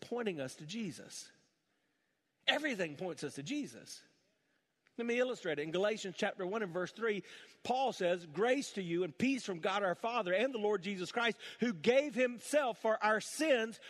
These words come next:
to deliver us from this present age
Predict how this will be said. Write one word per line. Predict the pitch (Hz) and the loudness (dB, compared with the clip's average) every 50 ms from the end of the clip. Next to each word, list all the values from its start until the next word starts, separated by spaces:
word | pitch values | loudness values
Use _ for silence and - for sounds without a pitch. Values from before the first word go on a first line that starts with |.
| - - - | -20 -4 0
to | - 269 233 | 0 0 6
deliver | 214 254 247 247 240 254 285 370 427 466 466 440 381 277 240 208 208 - 196 | 6 6 6 8 6 8 8 10 10 8 8 6 4 4 4 4 4 4 4
us | 196 175 156 123 104 - - - - - - - - - - _ | 4 4 4 2 -2 -6 -8 -8 -8 -10 -12 -16 -20 -20 -2 _
from | - 247 240 226 | 4 4 6 6
this | 220 202 - | 4 2 2
present | - - 285 330 370 381 294 247 226 202 | 4 8 10 10 10 10 8 2 0 4
age | 185 170 180 190 240 277 220 | 6 6 6 6 4 0 -6